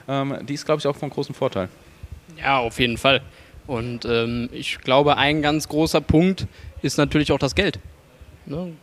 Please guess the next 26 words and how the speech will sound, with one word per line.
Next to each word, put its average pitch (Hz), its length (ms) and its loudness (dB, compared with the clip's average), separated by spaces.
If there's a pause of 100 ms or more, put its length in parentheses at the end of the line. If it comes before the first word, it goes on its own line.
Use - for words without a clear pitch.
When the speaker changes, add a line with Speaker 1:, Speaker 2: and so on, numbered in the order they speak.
(140)
Speaker 2:
Im 139 100 -6
Vergleich 135 300 2
zum 139 140 -2
echten 151 260 -4
Motorsport 160 480 0
jetzt, 156 240 0
oder 139 340 -4
wir 131 80 -8
haben's 135 180 -8
auch 131 140 -2
eben 131 220 -6
gehört 139 280 -4 (280)
von 143 160 -4
unserem 135 200 -2
Pole-Sitter, 147 520 2
man 139 160 0
muss 143 140 -2
sich 139 100 -8
kein 143 160 0
Rig 139 160 0
zu 135 80 2
Hause 151 240 4
kaufen, 143 320 2
die 135 80 0
ja 131 100 4
auch, 135 240 2